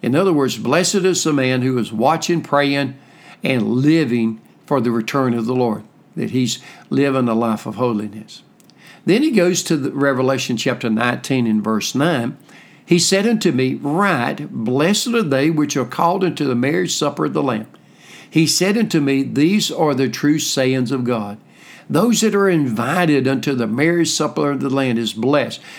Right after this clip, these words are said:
Blessed is those, the church, the bride of Christ,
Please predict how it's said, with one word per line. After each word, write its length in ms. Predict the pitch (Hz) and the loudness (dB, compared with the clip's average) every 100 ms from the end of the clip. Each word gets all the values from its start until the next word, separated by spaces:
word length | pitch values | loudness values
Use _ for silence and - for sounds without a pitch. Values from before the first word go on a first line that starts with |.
| - | -10
Blessed 420 | - 135 175 220 233 | -4 0 2 2 2
is 280 | 196 151 | 0 0
those, 480 | 123 175 190 160 - | 2 2 2 0 -4
the 140 | - 165 | -4 -4
church, 560 | - - 180 120 - | -2 2 2 0 -4
the 100 | 123 | -6
bride 420 | 110 113 123 180 | -4 -4 -2 0
of 120 | 190 185 | -2 -2
Christ, 420 | 170 156 117 | 0 0 0